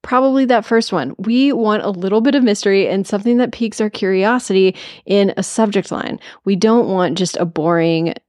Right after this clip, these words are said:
update, especially with some number that shows that this is, like, the bajillionth email that they've sent and that you're just on some newsletter list that's just never ending, right? Keep it exciting.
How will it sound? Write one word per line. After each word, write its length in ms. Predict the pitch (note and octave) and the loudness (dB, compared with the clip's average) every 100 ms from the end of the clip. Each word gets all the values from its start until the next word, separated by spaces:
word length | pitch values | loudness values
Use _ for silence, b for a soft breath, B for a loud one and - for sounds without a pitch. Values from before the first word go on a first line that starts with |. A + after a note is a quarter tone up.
| _ - | _ -2
update, 560 | F3+ F3+ D3+ C#3 D3 - | -2 0 0 0 -2 -8
especially 540 | - G#3+ G3 F#3 F3 | -2 0 2 2 2
with 280 | E3 D#3+ - | 2 0 -2
some 440 | - E3 D3+ D3 - | -6 -4 -2 -4 -6
number 480 | E3 E3+ F3+ D#3 D3+ | -4 0 0 0 0
that 160 | C#3+ | -2
shows 360 | - D#3+ D3+ D#3 | -2 0 -2 -2
that 160 | D#3 - | -4 -4
this 180 | D#3 | -4
is, 160 | C#3 D#3 | -6 -4
like, 240 | C#3+ D#3+ | -4 -4
the 80 | - | -4
bajillionth 580 | E3 E3+ F3 E3 D#3+ D#3 | -4 -2 0 2 0 -2
email 300 | E3 C#3+ D3 | -2 -2 -2
that 160 | D#3+ - | -4 -4
they've 240 | D3 - B B B | -4 -6 B B B
sent 600 | - - A3+ A3 G#3+ - - B B _ - | -14 -2 0 2 0 -4 -8 B B _ -2
and 300 | F#3+ F3 E3+ | 2 2 2
that 140 | D#3+ | 2
you're 100 | E3+ | 0
just 200 | E3 D#3+ - | 0 -4 -2
on 220 | E3+ E3 | 0 0
some 200 | - D#3+ | 0 0
newsletter 640 | D#3 D#3 E3 D#3+ E3 D3+ | 0 0 0 0 2 0
list 300 | E3 D3+ - | 0 -2 -2
that's 340 | C#3+ - - - D#3+ | -6 -6 -10 -12 -8
just 240 | - - | -8 -4
never 280 | E3 D#3 D3+ | -2 -2 -2
ending, 380 | - - - E3 - | -6 -8 -10 -12 -2
right? 340 | F#3+ G3 - | 2 2 0
Keep 200 | - C4+ | -2 0
it 80 | D#4 | 0
exciting. 480 | D4+ - D#3+ - | 0 0 -2 -4